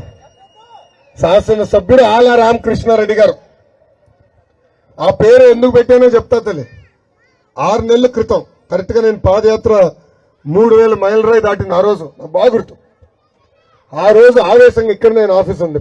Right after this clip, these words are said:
పాపం పరిగెత్తుకుంటూ వెళ్ళాడు. ఎమ్మెల్యే పదవికి పార్టీకి రాజీనామా చేస్తున్నాను ఆవేశంగా మాట్లాడాడు. మీడియా మిత్రులందరూ ఇక్కడనే ఉన్నాడు. ఆనాడు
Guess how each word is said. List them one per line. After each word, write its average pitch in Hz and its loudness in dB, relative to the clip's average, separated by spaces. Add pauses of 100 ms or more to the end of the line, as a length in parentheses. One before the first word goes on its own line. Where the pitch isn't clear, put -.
(120)
పాపం 156 -6 (840)
పరిగెత్తుకుంటూ 233 0
వెళ్ళాడు. 185 -2 (640)
ఎమ్మెల్యే 240 2 (140)
పదవికి 247 0 (160)
పార్టీకి 226 -2 (100)
రాజీనామా 233 0
చేస్తున్నాను 220 -2 (100)
ఆవేశంగా 247 2
మాట్లాడాడు. 170 -6 (1080)
మీడియా 240 2
మిత్రులందరూ 247 2
ఇక్కడనే 233 4
ఉన్నాడు. 220 0
ఆనాడు 220 0